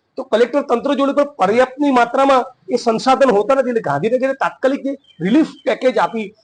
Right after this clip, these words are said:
મોટી ટીમોને દોડાવવી જોઈએ, એ કશું જ નથી જોઈ રહ્યું. એ આપણા માટે બહુ શરમનો વિષય છે. એટલે હું માંગ કરું છું કે સળંગ ચાર વખત જે લોકો પૂરનો ભોગ બન્યા છે,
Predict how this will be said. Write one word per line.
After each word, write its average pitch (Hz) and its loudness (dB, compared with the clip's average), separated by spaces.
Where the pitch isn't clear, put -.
મોટી 220 2
ટીમોને 277 2
દોડાવવી 220 2
જોઈએ, 180 -4
એ 269 -4
કશું 269 0
જ - 0
નથી 202 -2
જોઈ 185 -6
રહ્યું. 208 -4
એ 208 -2
આપણા 247 0
માટે 233 2
બહુ 226 -2
શરમનો 214 -2
વિષય 185 -6
છે. 202 -4
એટલે 233 -2
હું 202 -2
માંગ 220 2
કરું 233 0
છું 226 -10
કે - -12
સળંગ 302 2
ચાર 269 2
વખત 269 0
જે 302 2
લોકો 269 0
પૂરનો 254 2
ભોગ 185 0
બન્યા 208 2
છે, 180 -6